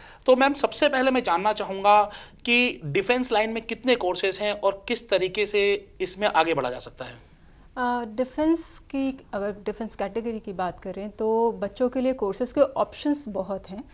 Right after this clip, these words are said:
Speaker 2: और वो भी एजुकेशनल क्वालिफिकेशन के according डिवाइडेड हैं। जैसे ट्वेल्थ लेवल पे अगर बच्चे अप्लाई करते हैं डिफेंस कोर्सेज के लिए तो नेवी के सेपरेट एग्जाम्स भी हैं,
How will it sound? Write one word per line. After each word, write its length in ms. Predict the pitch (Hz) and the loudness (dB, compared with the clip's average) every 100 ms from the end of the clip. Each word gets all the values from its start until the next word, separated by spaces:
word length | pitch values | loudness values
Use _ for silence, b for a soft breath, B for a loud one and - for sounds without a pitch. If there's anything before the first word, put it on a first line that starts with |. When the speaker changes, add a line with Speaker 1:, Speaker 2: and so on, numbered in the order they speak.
| b b b | b b b
Speaker 2:
और 120 | 240 | 0
वो 160 | 233 262 | 4 2
भी 260 | 262 294 294 | 2 0 0
एजुकेशनल 540 | 233 262 269 277 294 | -2 -2 -4 -2 -2
क्वालिफिकेशन 720 | 285 240 247 247 247 247 269 | 0 0 -2 -4 -6 -4 -4
के 220 | 262 277 269 277 - 208 | -2 2 0 -2 -10 -8
according 440 | - 208 220 294 | -4 -2 2 2
डिवाइडेड 460 | 220 196 170 170 170 | 2 -2 -8 -10 -12
हैं। 140 | 220 - b b b b | -16 -20 b b b b
जैसे 280 | 233 226 269 | -2 2 2
ट्वेल्थ 440 | 262 254 277 294 269 | 2 6 6 6 0
लेवल 220 | 247 247 | 2 2
पे 180 | 247 247 | 2 0
अगर 200 | 233 226 | 0 -2
बच्चे 280 | 220 - | -4 -4
अप्लाई 380 | 226 220 214 208 | -4 -4 -4 -4
करते 300 | 220 208 202 | -4 -6 -6
हैं 160 | 208 214 | -8 -6
डिफेंस 340 | 202 214 220 | -8 -8 -8
कोर्सेज 400 | - 208 208 208 | -4 -4 -4 -8
के 160 | - 208 | -4 -4
लिए 260 | 214 220 | 0 0
तो 300 | 220 226 226 - B B | 0 -2 -2 -6 B B
नेवी 380 | 233 247 254 269 | 2 6 6 4
के 180 | 262 247 | 4 4
सेपरेट 420 | 240 233 240 247 | 4 0 4 2
एग्जाम्स 500 | 226 185 208 208 - | 0 -4 -6 -6 -8
भी 140 | 202 214 | -6 -6
हैं, 300 | 196 196 | -6 -12